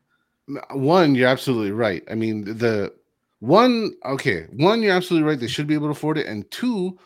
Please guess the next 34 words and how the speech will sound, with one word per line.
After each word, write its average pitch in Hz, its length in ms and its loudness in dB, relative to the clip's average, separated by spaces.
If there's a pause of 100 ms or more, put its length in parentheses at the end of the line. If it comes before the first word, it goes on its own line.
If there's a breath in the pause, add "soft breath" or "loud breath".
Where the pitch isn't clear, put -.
(280 soft breath)
what's - 380 -6
the 170 120 -2
whole, 165 540 -4 (320)
I've 143 120 -2
heard 196 180 0
from 160 240 -2
a 110 80 -4
lot 151 180 4
of 156 100 -2
other 175 140 0
fighters, 131 280 -6
like, 110 140 -8
What's 147 200 -6
the 160 60 -8
whole 165 180 -2
nutrition 156 540 -6
plan 147 340 -4
coming 147 260 -4
from 143 140 -6
the 131 60 -6
P - 160 -8
I? 165 160 0
They, 104 120 -6
like, 113 160 -8
they 107 100 -10
send 135 240 -4
you 131 60 -4
food, 147 240 -6
and 113 160 -6
is 107 140 -10
that 139 160 -2
only 143 180 -2
during 131 280 -6
camp 127 400 -10